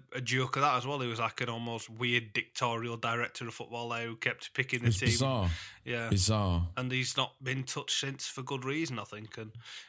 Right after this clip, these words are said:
Speaker 1: you know, every sort of six months to a year, we're probably gonna get one of these self-aggrandizing Sherwood pieces until he's given a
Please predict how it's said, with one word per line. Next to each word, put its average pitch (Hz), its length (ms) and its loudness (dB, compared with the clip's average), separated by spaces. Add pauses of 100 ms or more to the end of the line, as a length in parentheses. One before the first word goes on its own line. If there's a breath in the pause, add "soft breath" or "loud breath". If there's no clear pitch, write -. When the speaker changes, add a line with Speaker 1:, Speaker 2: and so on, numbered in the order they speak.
Speaker 1:
you 127 60 -6
know, 127 180 2
every 151 380 2
sort 131 340 0
of 123 60 -4
six - 340 -2
months 120 400 -6
to 117 200 -4
a 113 40 -4
year, 113 320 0
we're 110 140 -6
probably 110 340 -4
gonna 107 180 -8
get 113 200 -2
one 113 160 -6
of 110 60 -6
these 107 220 -2
self-aggrandizing 110 1040 -4
Sherwood 107 500 -6
pieces 107 420 -8
until 107 300 -8
he's 110 180 -8
given 110 300 -8
a 107 160 -8